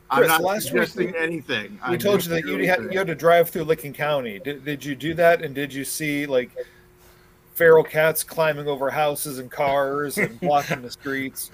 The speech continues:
Speaker 3: I wish I did. I ran out
Speaker 1: I
Speaker 3: of
Speaker 1: think
Speaker 3: time
Speaker 1: most
Speaker 3: to drive
Speaker 1: of the
Speaker 3: through.
Speaker 1: voters in Licking County are actually four to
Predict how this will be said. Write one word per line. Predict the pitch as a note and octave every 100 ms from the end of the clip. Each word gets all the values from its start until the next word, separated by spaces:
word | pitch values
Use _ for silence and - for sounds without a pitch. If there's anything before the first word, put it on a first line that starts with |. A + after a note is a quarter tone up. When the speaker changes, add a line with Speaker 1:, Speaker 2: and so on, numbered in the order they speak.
| - - - E3+
Speaker 3:
I | B3
wish | C4+ A#3+ -
I | D#3+
did. | C3 C3+
I | B2
ran | E3 G#3+ F3
out |
Speaker 1:
I | F#3
Speaker 3:
of |
Speaker 1:
think | - A#3
Speaker 3:
time | D3+
Speaker 1:
most | F3 F#3+
Speaker 3:
to | B2
drive | B2
Speaker 1:
of | D#3+
the |
Speaker 3:
through. | A#2+ A#2
Speaker 1:
voters | D3 D#3+ D3+ C3+ B2
in | D3 B2+ C3
Licking | C3+ - B2+
County | A#2 B2+ B2 A#2 A2 A2+
are | C3+ C3
actually | C#3 C#3 - D3 C3+ B2+ _ _ _ -
four | F3 F3+ F3+ F3+ - _ _ -
to | F#3+ D#3+